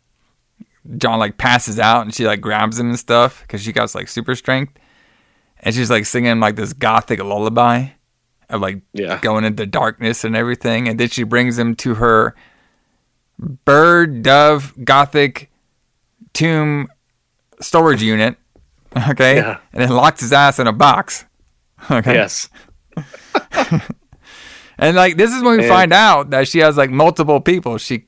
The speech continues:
Speaker 1: she kept down there throughout ages.
Speaker 2: Yeah. Now, what,
Speaker 1: So.
Speaker 2: so did John, like, not wonder who these people were?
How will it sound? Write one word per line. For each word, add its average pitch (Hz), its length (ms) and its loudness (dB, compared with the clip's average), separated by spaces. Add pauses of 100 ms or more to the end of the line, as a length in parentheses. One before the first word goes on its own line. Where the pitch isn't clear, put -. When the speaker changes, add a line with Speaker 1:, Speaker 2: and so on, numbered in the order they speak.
Speaker 1:
she - 180 -10
kept 113 240 0
down 110 280 -4
there 107 240 -8
throughout 104 420 -2
ages. 113 320 -4
Speaker 2:
Yeah. 123 320 2 (720)
Now, 135 200 2
what, 170 220 2 (180)
Speaker 1:
So. 147 40 -18
Speaker 2:
so 170 220 2
did 151 300 -2
John, 170 340 2
like, 196 240 4
not 151 240 0
wonder 135 300 0
who 143 100 -2
these 135 160 -6
people 113 260 -2
were? 101 280 -4